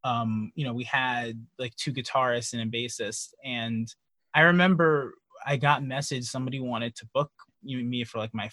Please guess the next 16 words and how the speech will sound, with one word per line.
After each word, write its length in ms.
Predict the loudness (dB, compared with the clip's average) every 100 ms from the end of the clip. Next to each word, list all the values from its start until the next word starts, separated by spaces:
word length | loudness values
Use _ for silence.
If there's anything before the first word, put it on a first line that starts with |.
| -8
first 260 | -6 -4 -4
show. 320 | -4 -4 -6
And 80 | -10
I 40 | -12
was 160 | -12
like, 120 | -14 -20 -6
"Whoa, 280 | -4 -4
this 180 | -6 -10
is 140 | -8 -6
so 180 | -6
exciting." 560 | -6 -4 -2 -2 -4 -14 _ _ -20 _ -12 -6
But 280 | -4 -4 -6
at 220 | -2 0 4
that 260 | 6 6
point, 360 | 4 4 2 -2 _
I'd 220 | -4 -4